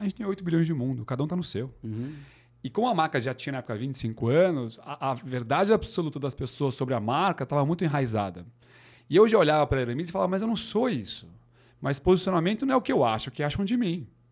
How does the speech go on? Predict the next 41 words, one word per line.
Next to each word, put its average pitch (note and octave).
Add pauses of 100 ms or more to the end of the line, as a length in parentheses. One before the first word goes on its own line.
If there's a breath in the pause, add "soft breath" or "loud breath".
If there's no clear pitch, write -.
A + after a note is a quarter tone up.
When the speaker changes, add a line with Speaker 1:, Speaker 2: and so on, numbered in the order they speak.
(560 soft breath)
Speaker 1:
Aí F3
veio F#3+
a -
pandemia. D#3+ (800 soft breath)
Olha D#3+
que F3
interessante, C#3 (240)
nas B2+
minhas C#3+
palestras C3
eu B2+
começo C3
muito C#3
uma C#3
hora C3+
falando C3
sobre B2+
isso. G2+ (500 soft breath)
Desde F3+
que -
o G3+
fundo E3+
investiu C#3+
na C3+
companhia A#2
até A2+
dois C3+
mil A#2+
e A2+
dezenove, A2+
a -
gente A#2
cresceu B2+
uma C3+
média B2+
de A2+
quatorze C#3+
por C#3+
cento C#3
ao C3+
ano. G2